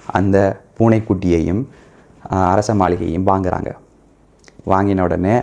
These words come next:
பணக்காரன் சொன்ன மாதிரி ஒரு டாலரை கடவுளுக்கு காணிக்கையாகவும்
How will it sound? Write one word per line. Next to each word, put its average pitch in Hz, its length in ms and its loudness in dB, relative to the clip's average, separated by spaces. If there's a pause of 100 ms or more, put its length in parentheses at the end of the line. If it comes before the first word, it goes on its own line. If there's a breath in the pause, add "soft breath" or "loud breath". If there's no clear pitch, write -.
(120)
பணக்காரன் 98 520 0
சொன்ன 87 220 -2
மாதிரி 85 300 0
ஒரு 95 240 2
டாலரை 87 340 0
கடவுளுக்கு 85 840 -4
காணிக்கையாகவும் 82 760 0